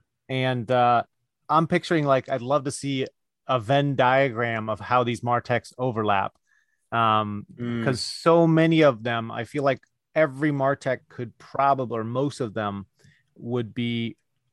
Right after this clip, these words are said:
Speaker 1: would be overlapping in the services they provide. 'Cause so many of them,
Speaker 2: For
Speaker 1: it's like,
Speaker 2: sure.
Speaker 1: "Oh yeah, it can do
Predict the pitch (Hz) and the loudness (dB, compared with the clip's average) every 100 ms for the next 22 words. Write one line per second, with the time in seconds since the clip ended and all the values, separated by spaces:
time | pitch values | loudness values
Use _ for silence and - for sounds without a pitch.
0 | _ - 131 127 127 131 123 113 110 113 | _ -8 -4 -2 0 0 2 2 0 -2
1 | 110 110 110 101 - 135 113 - 113 110 | -6 -6 -6 -8 -2 -2 -2 -4 -4 -4
2 | - 98 117 107 90 - _ - - 143 | -4 -2 2 2 0 -12 _ -12 -2 0
3 | 131 135 123 113 120 113 160 165 139 123 | 2 0 -2 -2 -4 2 4 6 6 4
4 | 160 165 147 139 | 0 0 2 0